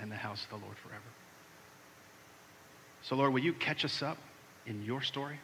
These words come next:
Would you reveal your name this morning? Lord, we give up our own try for your "I did." We give up our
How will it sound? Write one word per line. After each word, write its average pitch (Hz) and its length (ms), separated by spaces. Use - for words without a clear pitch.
Would 139 120
you 147 120
reveal 131 560
your 113 320
name 123 320
this 107 180
morning? 120 220
Lord, 143 160
we 151 80
give 151 260
up 147 300
our 127 200
own 139 220
try 147 380
for 131 200
your 123 340
"I 117 120
did." 110 340
We 151 100
give 151 240
up 147 220
our 139 460